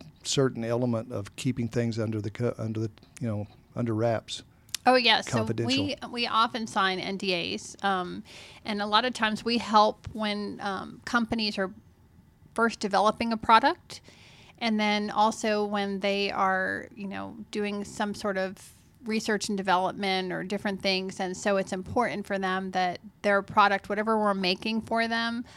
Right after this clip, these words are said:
Speaker 2: on that particular machine, that that's not shared. So we may be able to share, like, the machine as a general, but we can never show the bent tubular parts that are made for that particular manufacturer.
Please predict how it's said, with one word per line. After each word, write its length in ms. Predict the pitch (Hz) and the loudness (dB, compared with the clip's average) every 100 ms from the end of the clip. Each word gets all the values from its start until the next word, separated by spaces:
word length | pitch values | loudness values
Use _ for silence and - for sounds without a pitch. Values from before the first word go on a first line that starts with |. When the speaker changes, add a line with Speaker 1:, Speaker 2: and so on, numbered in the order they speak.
| - | -8
Speaker 2:
on 160 | - 208 | 0 2
that 200 | 202 180 | 2 0
particular 440 | - 208 202 190 | -6 -6 -6 -6
machine, 580 | 180 185 - 196 196 196 | -6 -6 -6 -4 -6 -4
that 120 | 185 | -4
that's 260 | 190 180 - | 0 -2 -2
not 160 | 180 160 | -4 -2
shared. 500 | - 165 - - - - - | -2 -2 -4 -10 -16 -20 -4
So 120 | 254 | 2
we 60 | 254 | 4
may 120 | 262 | 6
be 80 | 285 | 6
able 120 | 233 | 6
to 80 | 202 | 2
share, 320 | - 220 208 | 2 4 4
like, 180 | 190 196 | 4 0
the 80 | 185 | -4
machine 380 | 185 - 202 | -4 -2 0
as 100 | 190 | -2
a 60 | 190 | -2
general, 600 | - 175 185 190 202 220 214 | -4 -2 2 4 4 2 2
but 220 | 180 175 | 2 2
we 100 | 202 | 0
can 160 | 196 196 | -2 0
never 240 | 190 196 | 0 0
show 360 | - 202 190 190 | -2 0 0 0
the 440 | 180 175 160 - - - | 0 0 0 -4 -8 -2
bent 220 | 190 165 | -2 0
tubular 400 | - 202 180 175 | -4 -2 -2 -4
parts 400 | - 196 175 - | -2 0 0 -2
that 80 | 185 | -6
are 60 | 170 | -4
made 280 | 180 180 | -4 -6
for 160 | - 185 | -4 -4
that 220 | 170 160 | -4 -6
particular 400 | - 196 185 170 | -8 -8 -6 -6
manufacturer. 680 | 175 175 170 - 185 - 160 | -4 -6 -4 -2 -2 -2 -8